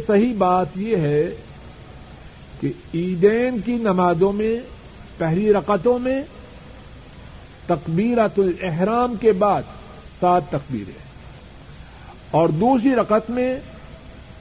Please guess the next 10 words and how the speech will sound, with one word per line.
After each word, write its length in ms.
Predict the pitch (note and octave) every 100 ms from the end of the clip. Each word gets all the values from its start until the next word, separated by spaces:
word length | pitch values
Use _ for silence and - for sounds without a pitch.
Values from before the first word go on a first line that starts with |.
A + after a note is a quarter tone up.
| - - - - - -
قراءت 460 | F3+ G3 A3+ A#3+ A#3
سے 100 | A#3+
پہلے 520 | G3+ C4 B3+ C4+ C#4+ C4+ - - -
پانچ 260 | F#3+ E3+
تکبیریں۔ 480 | C#3+ - - - - - - - - - - - - - - - - - - - - - B2
بارہواں 420 | C#3+ F#3+ G3 F3+
مسئلہ، 520 | C#3+ D3+ D#3 D#3+ E3 F3 - - - - - - - - - - - - - - - - - -
کیا 200 | E3+ E3+
تکبیروں 760 | D#3 E3+ D#3 D#3 G3 G#3+ G3+
کے 180 | E3 E3